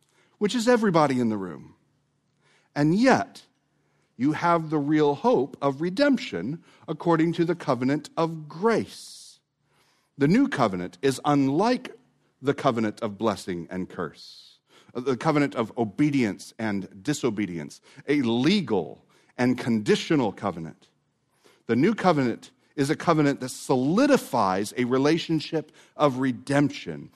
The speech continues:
It's a relationship in which the disobedient are blessed because the gracious and atoning work, not of the disobedient,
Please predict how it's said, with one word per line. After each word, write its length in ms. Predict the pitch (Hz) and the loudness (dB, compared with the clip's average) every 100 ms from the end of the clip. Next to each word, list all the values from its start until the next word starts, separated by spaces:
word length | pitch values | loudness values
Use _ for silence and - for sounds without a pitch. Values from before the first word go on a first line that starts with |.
| - - | -18 -4
It's 160 | 160 180 | -2 0
a 60 | |
relationship 880 | 156 156 160 226 247 - 123 - - | 2 2 4 2 0 0 -2 -2 -2
in 160 | 143 151 | 2 2
which 240 | 160 - | 2 0
the 100 | 170 | -2
disobedient 1400 | 139 123 - 277 - 247 190 151 269 240 113 107 - - _ _ _ _ _ _ _ - | -2 -4 0 2 4 2 2 4 2 4 2 0 -6 -18 _ _ _ _ _ _ _ 0
are 140 | 240 | 2
blessed 720 | 226 269 262 165 - - - - _ _ _ _ _ _ _ _ _ _ _ _ _ _ _ _ _ - | 4 6 6 4 -6 -16 -20 -20 _ _ _ _ _ _ _ _ _ _ _ _ _ _ _ _ _ -2
because 400 | 175 196 190 151 | 2 4 2 2
the 120 | 165 | -4
gracious 1000 | 147 139 185 233 233 - 254 233 - - _ _ - | -4 0 2 4 2 -2 -4 -4 -12 -20 _ _ 0
and 120 | 151 | 2
atoning 640 | 151 - 208 202 202 190 | 2 2 4 6 4 4
work, 420 | 220 196 - - _ _ _ _ - | 4 4 0 -16 _ _ _ _ 0
not 280 | 165 269 311 | 6 6 6
of 100 | 269 | 4
the 80 | |
disobedient, 800 | 180 175 170 123 104 92 85 _ | 2 0 0 -2 -4 -6 -12 _